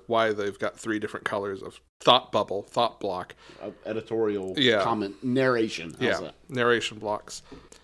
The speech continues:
Speaker 1: The first page of this is, like, all three of them each in the same room, and there's so much, like, physicality and posture and expression that so completely differentiates how each of them responds to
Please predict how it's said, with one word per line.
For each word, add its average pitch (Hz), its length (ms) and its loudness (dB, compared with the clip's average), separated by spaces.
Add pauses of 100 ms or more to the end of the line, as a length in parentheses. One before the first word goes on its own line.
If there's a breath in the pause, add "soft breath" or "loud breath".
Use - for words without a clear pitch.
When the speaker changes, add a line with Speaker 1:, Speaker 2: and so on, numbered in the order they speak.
(140 loud breath)
Speaker 1:
The 147 120 6
first 254 320 0
page 196 320 -2
of 131 140 2
this 110 140 0
is, 113 80 -6
like, 107 200 -4
all 127 180 4
three 120 320 -2
of 113 160 0
them 117 360 -2
each 120 320 -6
in 110 120 -4
the 110 80 -4
same 113 640 -4 (800 soft breath)
room, 113 380 0
and 120 160 0
there's 123 180 4
so 156 200 4
much, 151 160 0
like, 123 100 -2
physicality 120 960 4
and 113 220 -2
posture 117 640 4
and 110 160 -2
expression 117 640 0
that 110 180 -8
so 143 420 2
completely 123 560 -6
differentiates 110 880 -2
how 113 520 2
each 117 280 -8
of 104 180 -8
them 104 300 -8
responds 104 720 -4
to 104 380 -8